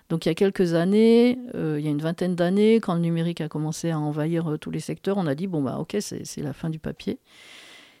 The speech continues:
Bah, en fait, non, euh, c'est pas la fin du papier. Et la raison pour laquelle, euh,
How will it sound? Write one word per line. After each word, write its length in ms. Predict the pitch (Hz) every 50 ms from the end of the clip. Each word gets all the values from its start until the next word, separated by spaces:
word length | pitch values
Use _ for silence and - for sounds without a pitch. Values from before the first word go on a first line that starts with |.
| _ _ _ _
Bah, 180 | - 170 165 -
en 140 | - 180 165
fait, 260 | - 196 202 202 -
non, 280 | 170 156 180 240 240 160
euh, 200 | 147 143 139 139
c'est 180 | - - 156
pas 140 | - - 165
la 80 | 175 180
fin 160 | - - 170
du 140 | 165 165 -
papier. 640 | 160 139 - - - - 202 226 262 311 - - 180
Et 60 | 175
la 100 | 160 147
raison 340 | 160 175 190 196 208 240 247
pour 160 | - 220 208
laquelle, 480 | 196 185 180 - - 202 196 202 190 175
euh, 760 | 143 - - - 160 151 151 151 151 147 147 147 147 143